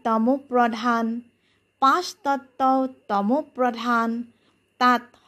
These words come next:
সকলোবোৰ নতুন হ'ব। ইয়াততো চোৱা, হীৰা মুকুতা আদি একোৱেই নাই। সত্য যুগত আকৌ ক'ৰ পৰা আহে? খনিসমূহ যিবোৰ এতিয়া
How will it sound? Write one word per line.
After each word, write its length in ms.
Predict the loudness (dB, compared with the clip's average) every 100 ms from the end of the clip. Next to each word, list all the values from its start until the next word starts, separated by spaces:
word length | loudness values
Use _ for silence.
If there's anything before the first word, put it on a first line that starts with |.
| -6
সকলোবোৰ 760 | -4 -2 -2 0 0 -2 -4 -4 -4
নতুন 640 | -2 0 0 0 -4 -4 -10 -12
হ'ব। 260 | -6 -4 0 0 -2 -8 _ _ _ _ _ _ _ -2
ইয়াততো 680 | 2 2 2 -4 -4 -2 -2
চোৱা, 680 | -6 -4 0 0 0 -4 -16 _ _ _ -6
হীৰা 400 | 0 4 4 4
মুকুতা 720 | 2 -2 -2 -4 -2 -2 -2 -2
আদি 480 | -4 -2 0 0 -2
একোৱেই 500 | -6 -4 -2 -2 -2
নাই। 440 | -2 0 2 0 -6 -12 _ _ _ _ -8 -2
সত্য 560 | -2 -2 _ 0 0 0
যুগত 360 | 0 2 0 -2 _
আকৌ 400 | -8 -4 0 0 0 -2
ক'ৰ 260 | 0 0
পৰা 340 | 0 0 2 2 -2
আহে? 500 | -6 -2 -2 -2 -6 _ _ _ _ _ _ -2
খনিসমূহ 920 | 0 0 0 -4 -4 -2 2 2 0 -6 -10
যিবোৰ 580 | -2 0 2 2 0 -2 -4
এতিয়া 580 | -6 -4 0 0 0